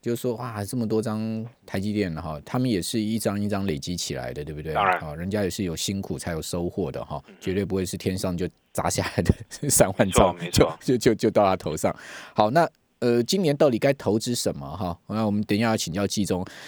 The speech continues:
Speaker 1: 呃，今年M S C I推出了M S C I中国科技一百指数哦。
Speaker 2: 嗯哼。
Speaker 1: 啊，其中让我比较意外是美团呐，它在这个指数里面权重最高啊，占了十三趴啊。呃，这个一百指数里面啊，资讯科技类的公司比重是最高，可见了哈，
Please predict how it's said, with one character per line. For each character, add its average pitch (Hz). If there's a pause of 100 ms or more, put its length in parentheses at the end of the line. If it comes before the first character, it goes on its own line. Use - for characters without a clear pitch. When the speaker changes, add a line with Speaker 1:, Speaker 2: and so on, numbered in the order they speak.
(160)
Speaker 1:
呃， 101
今 170
年 170
M 139
S 147
C 147
I 143
推 143
出 143
了 127
M 127
S 139
C 135
I 127
中 139
国 104
科 120
技 120
一 143
百 95
指 78
数 90
哦。 73 (140)
Speaker 2:
嗯 107
哼。 127
Speaker 1:
啊， 123
其 -
中 196
让 202
我 123
比 101
较 131
意 135
外 120
是 117
美 107
团 92
呐， 104 (260)
它 147
在 165
这 156
个 160
指 185
数 147
里 101
面 120
权 -
重 120
最 107
高 95
啊， 87
占 165
了 127
十 -
三 123
趴 123
啊。 110 (420)
呃， 131
这 220
个 180
一 165
百 135
指 117
数 147
里 104
面 110
啊， 80
资 175
讯 160
科 139
技 139
类 127
的 95
公 113
司 113
比 82
重 101
是 98
最 92
高， 90
可 -
见 135
了 87
哈， 82